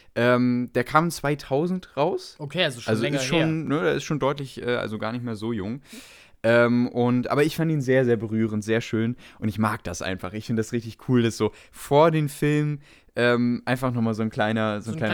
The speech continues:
Speaker 2: kleines
Speaker 1: Kurzfilm.
Speaker 2: Extra so
Speaker 1: Genau.
Speaker 2: dabei ist. Ja, find ich auch richtig gut.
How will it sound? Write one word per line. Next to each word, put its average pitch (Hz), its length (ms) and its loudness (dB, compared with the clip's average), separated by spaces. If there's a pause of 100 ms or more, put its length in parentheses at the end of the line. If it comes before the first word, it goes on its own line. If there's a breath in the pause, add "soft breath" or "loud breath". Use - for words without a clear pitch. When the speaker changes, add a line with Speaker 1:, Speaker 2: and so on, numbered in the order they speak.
Speaker 2:
kleines - 40 -10
Speaker 1:
Kurzfilm. 104 340 2
Speaker 2:
Extra 123 300 -6
so 120 80 -8
Speaker 1:
Genau. 123 180 4
Speaker 2:
dabei 131 380 -6
ist. 110 200 -12
Ja, 156 180 -2
find 170 200 -10
ich 196 120 -8
auch 214 100 -8
richtig 214 260 -10
gut. 156 180 -8